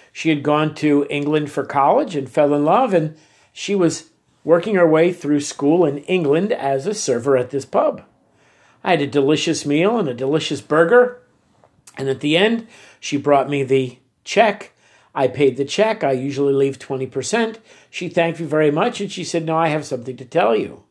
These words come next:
"What was that?" I said. She said, "Well,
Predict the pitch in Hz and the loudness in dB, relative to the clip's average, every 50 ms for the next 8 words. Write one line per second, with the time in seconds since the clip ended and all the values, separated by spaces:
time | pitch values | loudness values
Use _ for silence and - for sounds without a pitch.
0 | _ _ _ _ _ _ _ _ _ _ _ _ _ _ - 139 190 214 - 160 | _ _ _ _ _ _ _ _ _ _ _ _ _ _ -2 0 2 2 2 0
1 | 160 165 247 311 370 349 160 123 - - 117 101 - - - _ _ _ _ _ | -2 -4 -4 -2 -2 -2 -2 -2 -4 -6 -8 -10 -10 -14 -20 _ _ _ _ _
2 | _ _ _ _ _ _ _ - - _ _ - - 143 139 156 143 135 147 143 | _ _ _ _ _ _ _ -20 -20 _ _ -10 -8 -4 0 0 2 4 4 4
3 | 135 139 135 - | 2 2 -2 -8